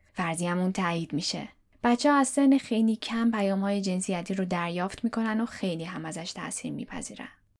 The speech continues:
این آزمایش‌ها چشم ما رو به جنبهٔ دیگه‌ای از این قضیه باز می‌کنه.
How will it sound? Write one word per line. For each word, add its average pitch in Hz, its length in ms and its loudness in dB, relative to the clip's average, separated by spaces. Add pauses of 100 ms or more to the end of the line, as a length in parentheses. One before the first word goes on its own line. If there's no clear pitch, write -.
(260)
این 330 220 0
آزمایش‌ها 240 840 4
چشم 254 360 4
ما 233 200 6
رو 226 100 2
به 208 140 2
جنبهٔ 196 440 2
دیگه‌ای 190 420 4
از 165 180 -4
این 165 120 -6
قضیه 165 380 -4
باز - 340 -4
می‌کنه. 180 400 -8